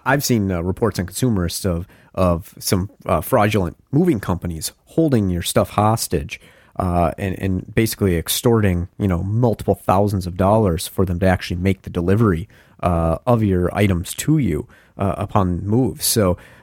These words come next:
uh, something like this could, uh, you know, be used for law enforcement to actually recover your stuff and, you know,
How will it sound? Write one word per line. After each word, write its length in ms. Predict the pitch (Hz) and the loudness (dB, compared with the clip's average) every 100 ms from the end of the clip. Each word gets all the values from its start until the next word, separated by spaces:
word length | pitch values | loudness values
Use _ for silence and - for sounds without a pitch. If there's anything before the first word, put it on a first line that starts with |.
| - | -6
uh, 220 | 92 87 | 0 0
something 320 | - 147 147 | 2 2 2
like 160 | 101 87 | 2 0
this 180 | 151 139 | -2 0
could, 280 | - 90 87 | 0 0 -2
uh, 180 | 85 85 90 - | -2 -4 -8 -10
you 140 | 113 | -6
know, 100 | 92 | -4
be 140 | 80 101 | -2 -2
used 400 | 92 98 92 - | 0 0 -2 -6
for 300 | - 85 82 | -6 -6 -2
law 180 | 90 123 | 0 2
enforcement 640 | 120 104 90 - 98 78 | 2 2 2 2 0 0
to 340 | - 90 85 | -2 -2 -2
actually 440 | 78 87 - 85 - - | -2 -2 -2 -4 -6 -14
recover 540 | 95 87 - 143 113 | -8 -8 -2 2 2
your 120 | 87 | 0
stuff 400 | 87 - 85 80 - | -2 -2 0 -2 -6
and, 400 | 90 82 80 98 - | -4 -4 -4 -8 -12
you 80 | 98 | -10
know, 240 | 76 73 | -8 -10